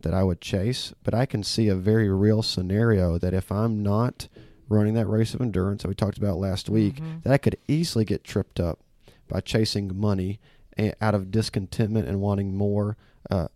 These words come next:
Speaker 1: out of the things this world has to offer."
Speaker 2: Yeah, and these, these are two, two of the big ones, as you said, you know, money, sex, power,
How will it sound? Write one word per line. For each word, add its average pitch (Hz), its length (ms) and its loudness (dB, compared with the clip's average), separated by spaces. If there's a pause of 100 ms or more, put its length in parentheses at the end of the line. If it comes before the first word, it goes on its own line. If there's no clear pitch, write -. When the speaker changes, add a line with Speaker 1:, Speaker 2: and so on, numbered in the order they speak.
(140)
Speaker 1:
out 101 180 2
of 95 120 -2
the 98 80 -4
things 104 280 0
this 92 180 -4
world 98 240 0
has 90 180 -2
to 78 80 -4
offer." - 400 -6 (500)
Speaker 2:
Yeah, 175 200 0
and 160 120 0
these, 226 340 -2
these 226 260 -2
are 180 60 0
two, 185 540 0 (800)
two 269 240 2
of 233 40 4
the 180 80 0
big 165 160 0
ones, 156 160 0
as 143 140 -4
you 143 60 -2
said, 147 380 -4
you 151 60 -6
know, 143 220 -4 (260)
money, 175 380 0
sex, - 380 -4
power, 151 640 -4